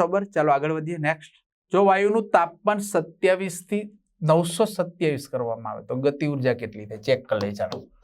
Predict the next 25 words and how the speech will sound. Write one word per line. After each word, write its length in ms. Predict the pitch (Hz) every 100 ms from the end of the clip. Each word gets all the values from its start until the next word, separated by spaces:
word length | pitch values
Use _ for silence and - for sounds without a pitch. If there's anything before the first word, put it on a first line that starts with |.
| - - _ -
ટી 140 | 147
વન 240 | 147 165 165
બરાબર 360 | 147 143 147
સત્યાવીસ 760 | 147 - 123 - 147 143 143 135
અંશ 240 | 123 -
સેલ્સિયસ 540 | 117 107 - 110 107
એટલે 200 | 113 131
ત્રણસો 440 | 123 131 131 - 113
કેલ્વિન. 360 | 98 95 98 - _ _ - - - - - - _ _ - -
ટી 240 | - 143
ટુ 180 | - 170
is 60 | 151
equal 460 | 131 147 - 143
to 300 | 139 - 151
નવસો 600 | 131 123 120 127 123 156
ને 100 | 147
સત્યાવીસ 880 | 156 - 139 120 - 147 139 147 - -
અંશ 340 | 135 131 -
સેલ્સિયસ. 720 | 131 120 - 104 101 - - _ _ _ _ _ _ -
મીન્સ 460 | 127 147 156 - _ _ _ _ _ _
સત્યાવીસ 720 | - 139 - - 147 151 143
એટલે 180 | 147 147
ત્રણસો, 680 | 135 139 135 135 160 160 165 _ _ _ 117
નવસો, 480 | 131 135 131 127
બારસો. 560 | 113 120 123 - 123 104